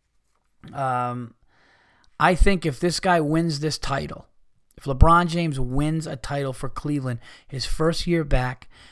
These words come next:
a bunch of players that weren't even on the team to begin the year. Okay, then you got Love going out. Don't forget, Anderson Varejao went out. Okay, the guy in the Celtics pulls Love's arm,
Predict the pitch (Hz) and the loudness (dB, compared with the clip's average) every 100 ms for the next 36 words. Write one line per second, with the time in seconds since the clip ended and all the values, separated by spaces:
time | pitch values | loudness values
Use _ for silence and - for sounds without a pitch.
0 | - - 131 165 - 147 - 165 151 139 | -16 -2 10 10 10 0 0 0 0 -2
1 | 147 170 175 165 160 143 - 160 156 135 | -2 -2 -2 -2 -4 -4 -6 -4 -4 0
2 | 131 127 151 151 131 123 123 113 117 _ | 2 2 0 -2 -4 -4 -4 -4 -6 _
3 | - _ _ _ _ _ - 139 120 139 | -20 _ _ _ _ _ -14 -12 -6 -4
4 | 131 151 170 151 139 147 147 160 147 139 | -2 -2 -2 -2 -2 -2 2 2 2 -2
5 | 123 120 117 127 - - - 147 151 170 | 0 0 -4 -6 -10 -14 -10 -4 -4 -2
6 | 160 147 143 147 151 151 143 147 135 160 | 0 0 0 -6 -4 -4 -4 -4 2 6
7 | 160 139 135 123 123 117 117 147 - - | 6 4 0 0 0 -2 -4 -8 -14 -20
8 | - - - - _ - - 143 147 131 | -20 -20 -20 -20 _ -14 -6 -4 -4 -8
9 | _ _ _ - 131 127 147 151 143 175 | _ _ _ -10 -8 0 0 0 0 0
10 | 156 139 - 175 147 156 160 147 156 156 | 0 8 12 12 10 4 2 4 2 2
11 | 156 | 2